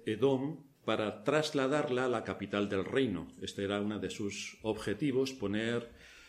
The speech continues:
la centralidad del culto de adoración en lo que iba a ser la capital del reino de Israel. En esta segunda ocasión ha tenido muy en cuenta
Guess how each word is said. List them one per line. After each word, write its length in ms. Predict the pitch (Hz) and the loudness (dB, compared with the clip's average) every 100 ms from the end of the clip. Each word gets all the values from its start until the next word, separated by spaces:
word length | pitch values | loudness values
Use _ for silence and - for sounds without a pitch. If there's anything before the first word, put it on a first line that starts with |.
| - _ | -20 _
la 200 | 104 104 | 2 2
centralidad 840 | 104 113 113 104 98 101 113 123 110 | 2 -2 0 2 2 2 2 2 -2
del 180 | 98 | -4
culto 320 | 95 127 127 95 | 0 0 2 2
de 100 | 95 | 2
adoración 760 | 90 87 - 139 127 160 - 117 | 2 -4 2 2 2 -4 -8 -4
en 120 | 107 | -2
lo 140 | 98 | 0
que 60 | 104 | 0
iba 120 | 113 | 0
a 40 | |
ser 200 | 110 123 | 0 0
la 160 | 113 107 | 0 -2
capital 640 | 101 101 98 107 117 - - - | -2 -4 -2 0 0 -4 -12 -6
del 180 | 107 98 | -2 0
reino 300 | 101 104 101 | 0 0 0
de 80 | |
Israel. 460 | 92 - 87 85 85 - _ _ _ - - | -4 -2 -4 -4 -8 -18 _ _ _ -18 -4
En 100 | - | 0
esta 200 | 151 170 | 2 4
segunda 320 | 165 147 139 | 4 6 6
ocasión 400 | 139 123 - 151 | 6 4 2 0
ha 80 | 135 | 2
tenido 320 | 120 123 123 | 0 0 0
muy 120 | 123 | 0
en 120 | 117 117 | -2 0
cuenta 520 | 151 139 127 139 | 0 2 0 -2